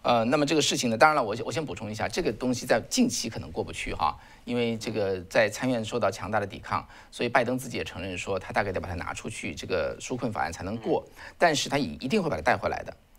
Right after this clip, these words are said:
Speaker 1: 因为大家看到，这是民主党执政的成就，就通过一个政策把这个最低工资逐渐提，提，提，提上去。那么我们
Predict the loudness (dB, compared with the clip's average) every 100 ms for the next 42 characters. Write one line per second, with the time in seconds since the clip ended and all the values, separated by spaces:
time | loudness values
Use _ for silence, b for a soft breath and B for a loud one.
0 | -2 2 2 2 0 0 0 0 0 0
1 | -4 -4 -4 -2 -2 -4 -6 -6 -4 -4
2 | -6 -10 0 2 2 B B -10 -4 0
3 | 0 0 0 0 0 -6 -6 B B 0
4 | 0 0 -2 -2 -2 -2 -4 -8 -4 -4
5 | -4 -8 -8 -8 -8 -8 -8 -8 -4 -4
6 | -4 -10 -14 B B B B B B 4
7 | 8 8 6 -2 -16 -6 4 6 6